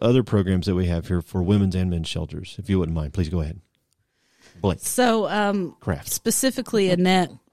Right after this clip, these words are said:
Speaker 2: was in the Joy Baker Center,
Speaker 1: Mm-hmm.
Speaker 2: and it is an emergency shelter for not only homeless individuals, families,
Speaker 1: Right.
Speaker 2: but also those fleeing domestic violence.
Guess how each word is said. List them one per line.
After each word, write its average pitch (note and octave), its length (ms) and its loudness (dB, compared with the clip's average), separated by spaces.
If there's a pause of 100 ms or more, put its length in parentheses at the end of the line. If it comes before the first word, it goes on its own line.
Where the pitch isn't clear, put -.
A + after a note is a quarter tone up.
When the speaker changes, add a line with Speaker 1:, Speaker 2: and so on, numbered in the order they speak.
Speaker 2:
was E3+ 720 -2 (580)
in G3 160 2
the G3 100 4
Joy F3 240 4
Baker D#3+ 320 0
Center, F3+ 440 0 (120)
Speaker 1:
Mm-hmm. F#2+ 120 -4
Speaker 2:
and F3 500 2
it G3+ 180 0
is F#3 180 0
an F3+ 100 0
emergency E3+ 600 -2
shelter F#3 600 -4 (880)
for G#3 140 2
not G3+ 220 8
only G3 260 2
homeless F#3 760 -4 (680)
individuals, E3 720 -4
families, E3 720 0 (120)
Speaker 1:
Right. D3+ 120 -8
Speaker 2:
but F3 340 4
also E3+ 600 0
those E3+ 400 -2
fleeing E3 380 -4
domestic D3+ 440 -8
violence. C#3 680 -10